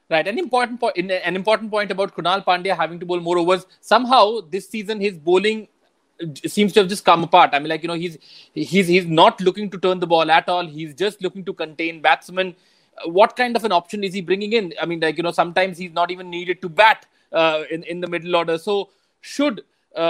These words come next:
uh, b-, uh, Mumbai Indians, uh, be looking at other options that they have, uh, uh, with, with them? I mean, like, you know, because, uh, they had a Mayank Markande earlier.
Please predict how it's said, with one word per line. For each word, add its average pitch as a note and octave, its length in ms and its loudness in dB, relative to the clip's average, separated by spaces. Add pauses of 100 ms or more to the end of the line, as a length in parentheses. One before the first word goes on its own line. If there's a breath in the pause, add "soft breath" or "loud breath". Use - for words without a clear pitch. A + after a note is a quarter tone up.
uh, E3+ 160 -2
b-, D#3 140 -6
uh, D3+ 360 -6
Mumbai F#3 300 -4
Indians, F#3+ 420 -4
uh, E3 120 2
be F#3 160 -6
looking F#3+ 360 -2
at G3+ 220 0 (300)
other F3+ 340 0
options F#3+ 380 -2
that F3+ 220 4
they F3+ 100 -2
have, F3 280 4
uh, D#3+ 260 0
uh, D#3 180 0 (120)
with, E3+ 160 -8 (100)
with E3+ 120 -8
them? F3 280 2
I D#3 120 -8
mean, E3+ 140 -8
like, E3 160 -4
you F3+ 40 -6
know, F3+ 80 -8
because, F3+ 300 -12 (340)
uh, - 120 -2 (100)
they F3 160 4
had G3+ 200 4
a A3+ 40 0
Mayank G3 260 2
Markande F3+ 480 0
earlier. D3 320 -2